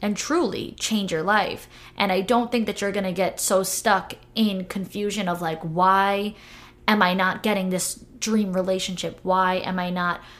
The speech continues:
finding this man?" Like, you're not gonna be focused on that because your energy is just going to be constantly receiving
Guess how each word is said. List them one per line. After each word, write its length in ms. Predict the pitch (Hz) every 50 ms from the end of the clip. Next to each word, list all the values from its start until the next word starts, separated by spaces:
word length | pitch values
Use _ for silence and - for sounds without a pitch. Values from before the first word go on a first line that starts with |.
| -
finding 300 | - - 208 196 185 180
this 180 | 180 170 175 -
man?" 160 | 208 202 190
Like, 160 | 180 170 165
you're 100 | - 196
not 240 | 202 220 247 247 247
gonna 160 | 240 214 196
be 320 | 180 - - 185 196 214 208
focused 540 | - - - 175 165 165 - 165 160 - 160
on 180 | 147 156 180 -
that 240 | 113 98 90 - - - - - - -
because 320 | 196 214 - 220 190 175
your 160 | 190 190 - -
energy 520 | 190 208 214 214 202 196 202 190 185 -
is 160 | 170 175 170 -
just 200 | 190 180 - -
going 220 | 180 175 180 180
to 100 | - -
be 300 | - 190 180 175 170 - - - - - -
constantly 720 | - - 233 214 214 233 226 - - - - 180 185 175
receiving 720 | 160 175 170 - - 180 175 165 165 170 165 160 170 175